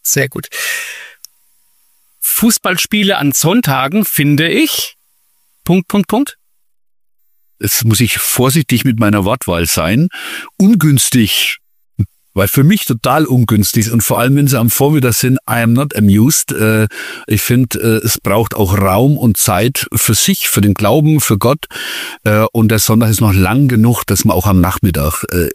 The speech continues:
Speaker 2: auf den Fußballplatz kann.
Speaker 1: Also das heißt, äh, der Sonntagnachmittag wäre für dich okay?
Speaker 2: Ja, natürlich.
Speaker 1: Okay.
Speaker 2: Selbstverständlich.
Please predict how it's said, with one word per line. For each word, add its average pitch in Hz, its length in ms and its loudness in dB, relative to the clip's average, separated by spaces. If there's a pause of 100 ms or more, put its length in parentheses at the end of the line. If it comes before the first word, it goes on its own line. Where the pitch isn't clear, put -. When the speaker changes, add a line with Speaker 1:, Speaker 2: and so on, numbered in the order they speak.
Speaker 2:
auf - 80 -6
den 95 100 2
Fußballplatz 85 560 -4
kann. 82 220 -2 (1080)
Speaker 1:
Also 131 180 -2
das 143 120 0
heißt, 135 240 -4
äh, 139 320 0 (160)
der 147 300 -4
Sonntagnachmittag 151 880 -2
wäre 156 400 -2
für 160 120 -4
dich 165 220 -4
okay? 185 340 -2
Speaker 2:
Ja, 92 120 -4
natürlich. 107 440 2
Speaker 1:
Okay. 127 320 -2
Speaker 2:
Selbstverständlich. 82 840 -4